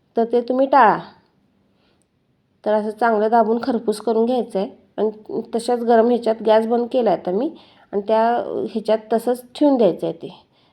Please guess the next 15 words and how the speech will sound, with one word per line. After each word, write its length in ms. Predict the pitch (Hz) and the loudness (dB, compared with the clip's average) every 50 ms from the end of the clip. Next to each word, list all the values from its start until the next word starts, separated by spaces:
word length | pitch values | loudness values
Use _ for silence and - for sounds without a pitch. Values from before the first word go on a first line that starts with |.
| _ _ _ | _ _ _
म्हणजे 200 | - 202 196 202 | -6 -4 -2 0
आपले 300 | 208 208 208 208 214 214 | 0 0 0 -2 -6 -8
चांगले 300 | 226 - 240 220 202 214 | -4 -2 -2 0 0 -2
कुरकुरीत 440 | 226 214 269 233 214 - 226 208 214 | -2 -2 -2 -4 0 0 0 0 0
पण 220 | 214 208 - 240 233 | -2 -4 -4 -4 -2
होते 280 | 233 226 - 156 151 - | -4 -6 -6 -10 -10 -10
ती 40 | 170 | -8
कोथिंबीर. 500 | - 196 190 190 - 185 165 160 156 175 - _ _ _ _ _ _ _ _ _ _ _ _ _ _ _ _ _ _ _ _ _ _ _ _ _ _ _ _ _ _ _ _ _ _ _ _ _ _ _ _ _ _ _ _ _ _ _ _ _ _ _ _ _ _ _ _ _ _ _ _ _ _ _ _ _ _ _ _ _ _ _ _ _ _ _ _ _ _ _ _ _ _ - - | -6 -4 -6 -6 -6 -8 -8 -6 -8 -10 -14 _ _ _ _ _ _ _ _ _ _ _ _ _ _ _ _ _ _ _ _ _ _ _ _ _ _ _ _ _ _ _ _ _ _ _ _ _ _ _ _ _ _ _ _ _ _ _ _ _ _ _ _ _ _ _ _ _ _ _ _ _ _ _ _ _ _ _ _ _ _ _ _ _ _ _ _ _ _ _ _ _ _ -8 -4
चांगलं 260 | 226 208 185 196 202 | -2 -2 0 -2 -2
असं 140 | 196 202 220 | -4 -6 -6
पसरून 380 | - 233 226 220 214 202 208 | -6 -6 -6 -4 -4 -4 -2
वगैरे 260 | 208 214 202 208 208 | -2 -2 -2 -4 -4
ठेवायचं 440 | 208 - 262 247 202 180 180 - - | -4 -6 -6 -4 -4 -6 -6 -8 -8
आहे 100 | - 233 | -6 -4
आणि 260 | 202 214 269 339 - | -4 -4 -4 -6 -8